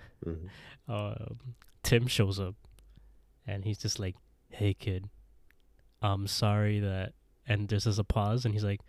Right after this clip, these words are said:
Speaker 2: "I'm just fucking sorry," in, like, the most heartbreaking fucking words you could ever say. And they hug. And we're back to the Midnight Club.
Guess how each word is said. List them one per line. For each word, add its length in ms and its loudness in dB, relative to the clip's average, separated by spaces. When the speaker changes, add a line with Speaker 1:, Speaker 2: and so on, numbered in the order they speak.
Speaker 2:
"I'm 120 2
just 240 6
fucking 360 0
sorry," 560 -2
in, 140 2
like, 160 2
the 80 2
most 240 2
heartbreaking 560 0
fucking 340 -4
words 220 -6
you 80 -4
could 100 -8
ever 220 -8
say. 340 -8
And 240 0
they 80 4
hug. 340 -4
And 120 2
we're 80 8
back 400 4
to 540 0
the 60 0
Midnight 440 4
Club. 300 -8